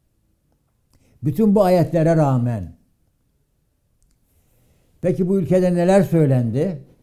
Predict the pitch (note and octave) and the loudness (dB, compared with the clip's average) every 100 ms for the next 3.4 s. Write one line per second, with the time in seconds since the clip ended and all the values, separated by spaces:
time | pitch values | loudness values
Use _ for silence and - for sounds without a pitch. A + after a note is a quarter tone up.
0 | _ _ _ _ _ _ _ _ - D#3 | _ _ _ _ _ _ _ _ -4 0
1 | F#3 F#3+ F#3+ F3+ D#3+ D3+ F3 F3+ - E3+ | 2 2 -2 -4 -2 -4 -4 -8 -6 -4
2 | F#3 G3 - - D#3+ - G#3 A3 C#3+ A#2+ | -2 -4 -8 -8 -6 -2 -2 -2 -2 -4
3 | F#2 F2+ E2+ | -8 -12 -14